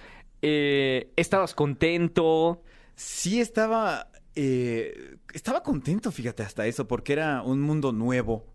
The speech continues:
Speaker 2: diferente para mí. Aparte, era la primera vez que me salía de mi casa, por lo tanto, ya era independiente.
Speaker 1: Sí, claro.
Speaker 2: Estaba ganando dinero,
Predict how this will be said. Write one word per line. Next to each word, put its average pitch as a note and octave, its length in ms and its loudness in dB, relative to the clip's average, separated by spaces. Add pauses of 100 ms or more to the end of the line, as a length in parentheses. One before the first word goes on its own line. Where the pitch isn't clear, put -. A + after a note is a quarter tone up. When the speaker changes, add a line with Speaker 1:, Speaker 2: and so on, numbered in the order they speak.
Speaker 2:
diferente G2 600 -6
para G2 240 -4
mí. A2 240 -4 (300)
Aparte, - 320 -4
era A#2+ 120 0
la B2 160 -2
primera A2+ 360 0
vez A#2+ 180 -2
que A#2+ 80 -4
me G#2 80 -2
salía F2+ 300 -8
de G2+ 80 -6
mi E2+ 80 -12
casa, A2+ 360 -12
por C#2 140 -12
lo C#2 120 -14
tanto, G2+ 480 -8 (340)
ya E2 100 -10
era E2 80 -10
independiente. E2+ 760 -8 (100)
Speaker 1:
Sí, B2+ 260 -2
claro. B2+ 420 0 (180)
Speaker 2:
Estaba B2 520 -2
ganando B2 420 -2
dinero, D#3 460 0